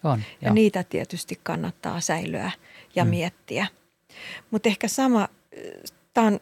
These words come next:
Speaker 2: helpommin sanottu kuin tehty. Meillä on paljon sellaisia ohjeita Ferkun
Speaker 1: Mm.
Speaker 2: kanssa, että miten sitä huolen määrää voisi kuitenkin jollain tavalla rajata. Et en tiedä, onnistuisiko, mutta psykoterapiassa tai psykologiassa käytetään sellaisia vinkkejä,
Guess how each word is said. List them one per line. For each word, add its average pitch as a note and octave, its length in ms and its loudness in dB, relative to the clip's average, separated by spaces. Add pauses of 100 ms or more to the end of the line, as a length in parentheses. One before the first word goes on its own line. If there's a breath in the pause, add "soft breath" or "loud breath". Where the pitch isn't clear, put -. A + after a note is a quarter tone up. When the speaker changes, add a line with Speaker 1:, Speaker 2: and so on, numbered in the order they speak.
(140)
Speaker 2:
helpommin F3+ 420 4
sanottu F3 380 0
kuin - 200 -10
tehty. A3+ 300 0
Meillä D#3+ 240 -2
on E3 100 -6
paljon F3+ 260 4
sellaisia F#3+ 400 2
ohjeita G3+ 320 -2
Ferkun G#3+ 340 0
Speaker 1:
Mm. - 40 -2
Speaker 2:
kanssa, A3 340 -4 (400 loud breath)
että G3+ 140 4
miten G3+ 260 6
sitä F#3 180 0
huolen F3 320 4
määrää E3 440 -2
voisi E3+ 220 -6
kuitenkin E3+ 460 -2
jollain F3 360 2
tavalla F3 340 -4
rajata. G3 540 -6 (1200 loud breath)
Et G3 280 0
en G#3+ 320 8
tiedä, G3 380 4
onnistuisiko, F#3 760 0
mutta F3+ 420 -6 (580)
psykoterapiassa - 880 -2 (460)
tai F#3 120 -8
psykologiassa - 800 -2
käytetään F3+ 640 0
sellaisia F3 540 -4
vinkkejä, F#3 640 0